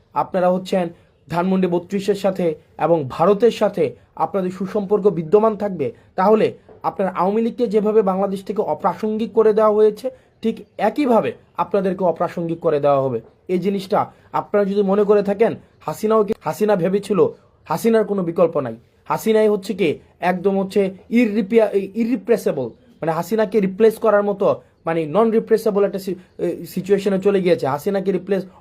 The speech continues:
অল্টারনেটিভ, হাসিনার অল্টারনেটিভ আর কেউ নাই। আপনারা আমলারা যারা রয়েছেন, আপনারা পুলিশ যারা রয়েছেন, আপনারা যদি মনে করে থাকেন যে আপনাদের রিপ্লেস খুঁজে পাওয়া যাবে না,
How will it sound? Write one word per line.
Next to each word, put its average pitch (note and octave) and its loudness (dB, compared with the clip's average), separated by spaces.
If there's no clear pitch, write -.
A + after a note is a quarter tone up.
অল্টারনেটিভ, A3 2
হাসিনার G3 -4
অল্টারনেটিভ F#3+ -2
আর F3+ 2
কেউ F3+ 0
নাই। B2 -2
আপনারা G3+ 2
আমলারা G3+ 2
যারা G3 2
রয়েছেন, G3 -2
আপনারা F#3+ -2
পুলিশ B3 -2
যারা G3 4
রয়েছেন, F3+ -2
আপনারা G3+ -4
যদি G3 -4
মনে G3+ -2
করে G#3 2
থাকেন F#3+ -2
যে D#3+ 0
আপনাদের G#3 0
রিপ্লেস G#3+ 2
খুঁজে G3+ -2
পাওয়া F#3+ 0
যাবে F3+ 0
না, D3 -4